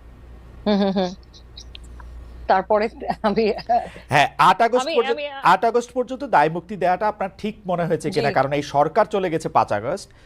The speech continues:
Speaker 2: তারপরে আরো
Speaker 1: জি।
Speaker 2: তিন দিন দায় মুক্তি বেশি দেয়া হয়েছে, এটা আপনার কাছে সঠিক মনে
Speaker 1: জি।
Speaker 2: হয় কিনা অবস্থানটা? বা এই দায় মুক্তিটা পরবর্তীতে বিচার ব্যবস্থায় কোনো প্রভাব বিস্তার করবে কিনা?
Speaker 1: জি, সরকার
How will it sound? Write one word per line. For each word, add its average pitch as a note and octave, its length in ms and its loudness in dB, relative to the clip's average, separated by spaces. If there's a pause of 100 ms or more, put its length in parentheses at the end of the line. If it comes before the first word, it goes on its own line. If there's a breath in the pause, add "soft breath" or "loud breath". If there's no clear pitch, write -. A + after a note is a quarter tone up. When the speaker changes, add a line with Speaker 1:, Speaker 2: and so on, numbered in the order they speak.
(160 soft breath)
Speaker 2:
তারপরে C3+ 400 2
আরো G3 140 2
Speaker 1:
জি। F#3 100 -2
Speaker 2:
তিন D3+ 160 0 (160)
দিন F3+ 240 -4
দায় A#2 180 -4
মুক্তি A2 300 -12
বেশি F#2+ 300 -8
দেয়া F2+ 180 -4
হয়েছে, E2+ 240 -6
এটা G2+ 140 0
আপনার G2 180 -4
কাছে G#2 160 -4
সঠিক D#3 340 -2
মনে G3+ 180 2
Speaker 1:
জি। F#3 40 0
Speaker 2:
হয় F#2 160 -8
কিনা D2+ 220 -12 (140)
অবস্থানটা? A2+ 600 -2 (300 loud breath)
বা C#3+ 120 6
এই F3+ 180 4
দায় G#3 180 6
মুক্তিটা A#3 300 -2
পরবর্তীতে A#3 640 0
বিচার F#3+ 240 -4
ব্যবস্থায় E3 340 -4
কোনো C#3+ 200 -4 (300 soft breath)
প্রভাব D3+ 320 6
বিস্তার B2 260 -12
করবে F2+ 280 -14
কিনা? - 240 -18 (140)
Speaker 1:
জি, A3 180 -6 (420 loud breath)
সরকার C#4 480 2